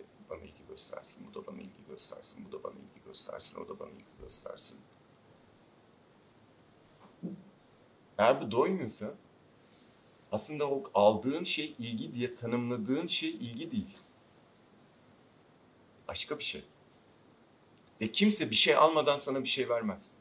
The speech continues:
Bir şey alıyor. Ve senin kurduğun stratejide, tamam, ne aldığınla ilgileniyorsun. Hiç haberin var mı ne verdiğini? Zamanını veriyor olabilirsin.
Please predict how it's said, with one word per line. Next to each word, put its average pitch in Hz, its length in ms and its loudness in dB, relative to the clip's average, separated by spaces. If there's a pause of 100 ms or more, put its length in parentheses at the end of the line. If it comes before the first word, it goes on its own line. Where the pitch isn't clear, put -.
(320)
Bir - 60 -4
şey 196 180 4
alıyor. - 260 0 (1000)
Ve 123 80 2
senin 143 300 4
kurduğun 156 420 0
stratejide, 151 920 0 (580)
tamam, 101 340 8
ne 139 100 12
aldığınla 160 460 8
ilgileniyorsun. 143 580 -4 (640)
Hiç - 420 -10
haberin 92 360 0
var 90 120 0
mı - 80 -10 (100)
ne 151 100 -16
verdiğini? 135 380 -14 (1400)
Zamanını 90 600 2
veriyor 120 340 -2
olabilirsin. 117 480 -10